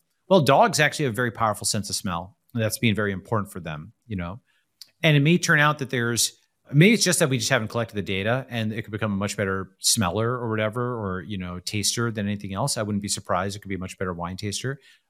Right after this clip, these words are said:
uh, because you can do molecular diagnostics. But it's just kind of, uh,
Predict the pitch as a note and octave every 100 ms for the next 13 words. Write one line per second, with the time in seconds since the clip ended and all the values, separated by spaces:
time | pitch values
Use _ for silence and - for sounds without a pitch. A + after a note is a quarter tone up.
0 | - F#2+ - F#2 F#2 G2+ F#2 F#2 - F#2+
1 | F#2 F2 F2+ G2+ - D#3 - _ _ _
2 | _ _ D3+ D3 - _ _ _ - E3+
3 | G3+ G3 - F3+ D3+ - -